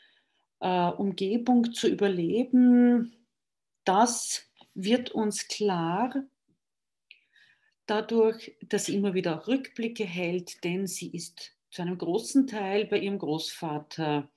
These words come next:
in Grönland aufgewachsen. Er ist Inuit oder hat Inuit-Vorfahren und die sind das Jahr Nona seit vielen Generationen, Jahrhunderten,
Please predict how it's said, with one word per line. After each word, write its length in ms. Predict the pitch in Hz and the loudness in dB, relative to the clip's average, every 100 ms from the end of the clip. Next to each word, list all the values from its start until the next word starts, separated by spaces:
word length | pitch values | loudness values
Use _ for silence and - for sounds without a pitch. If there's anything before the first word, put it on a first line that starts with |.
| _ _ _ | _ _ _
in 120 | - 170 | -8 -4
Grönland 580 | 165 208 269 254 233 | -2 2 4 4 4
aufgewachsen. 960 | 214 202 - 220 190 165 165 - - 185 | 0 -2 -2 -2 -2 -2 -4 -8 -8 -8
Er 300 | - 170 165 | -6 -8 -6
ist 400 | 180 170 - - | -8 -8 -10 -10
Inuit 520 | 196 180 180 233 - | -6 -4 -4 -6 -6
oder 220 | 196 180 | -4 -4
hat 200 | 165 170 | -4 -6
Inuit-Vorfahren 2000 | - 170 165 160 - _ - _ - 208 240 269 - 208 190 196 196 196 196 196 190 - - - - | -6 -4 -4 -6 -12 _ -20 _ -4 4 4 4 2 2 2 2 2 4 4 4 2 -4 -16 -18 -2
und 140 | 214 233 | 0 4
die 120 | 254 | 4
sind 420 | - 233 226 226 | 4 6 6 6
das 300 | 214 - - | 0 0 -2
Jahr 600 | 190 165 165 180 202 202 - _ _ _ | 0 2 4 6 4 2 -10 _ _ _
Nona 920 | 180 190 185 196 147 151 185 233 233 - _ | 0 2 2 2 2 4 6 6 4 -6 _
seit 280 | 180 175 - _ _ _ - - - _ - - _ _ | -6 -6 -8 _ _ _ -18 -18 -18 _ -20 -20 _ _
vielen 280 | - 190 180 | -2 0 4
Generationen, 840 | 170 165 160 165 165 175 214 208 | 4 4 4 0 0 0 2 0
Jahrhunderten, 800 | 175 156 175 196 196 - 208 190 | 0 0 0 2 0 0 0 0